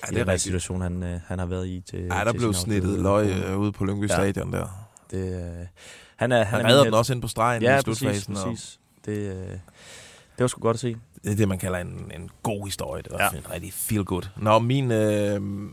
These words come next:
Speaker 1: ugens helt, den finder jeg i ugens. Det er Jan Kuba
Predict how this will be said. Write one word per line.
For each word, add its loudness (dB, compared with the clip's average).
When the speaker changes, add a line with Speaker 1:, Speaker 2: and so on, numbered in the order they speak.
Speaker 1:
ugens -4
helt, -2
den -2
finder 2
jeg 0
i 4
ugens. 0
Det 4
er 6
Jan 0
Kuba 0